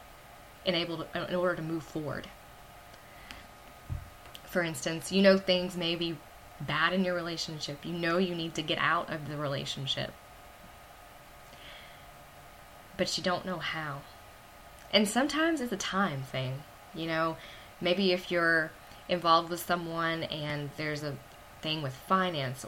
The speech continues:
or shared finances or living in the same home environment and you feel you can't get out, well, there's always that time where at some point you will be able to. It may just not be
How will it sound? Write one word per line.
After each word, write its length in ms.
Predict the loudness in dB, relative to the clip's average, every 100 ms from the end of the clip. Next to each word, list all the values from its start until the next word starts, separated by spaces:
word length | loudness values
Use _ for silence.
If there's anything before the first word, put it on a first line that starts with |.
| -6
or 380 | -4 -2 -2 0
shared 360 | 2 4 4 4
finances 720 | 0 0 -4 -4 -6 -6 -4
or 120 | -4
living 360 | 0 2 2
in 100 | 0
the 60 | -6
same 320 | -6 -4 -4
home 300 | -6 -6 -4
environment 720 | -4 0 2 2 2 -4 -6 -8 -14 -16 -12 -4
and 160 | -2
you 80 | -2
feel 260 | 0 2 2
you 180 | 0
can't 280 | -6 -8 -8
get 200 | -6 -4
out, 260 | -4 -4 -6 -4
well, 60 |
there's 180 | 0 0
always 380 | 0 2 2 0 -2
that 220 | -2 -2 -8
time 800 | -10 -10 -2 0 0 0 -4 -6 -8 -18 -18 -18 -18 -8
where 360 | -4 -2 -2
at 120 | -2 -4
some 160 | -4
point 280 | -2 -4 -4
you 200 | -6 -6
will 100 | -6
be 100 | -8
able 240 | -12 -12 -14
to. 160 | -12 -14 -6
It 120 | -4 -2
may 200 | -2 -4
just 200 | -8 -6
not 220 | -6 -4
be 240 | -6 -6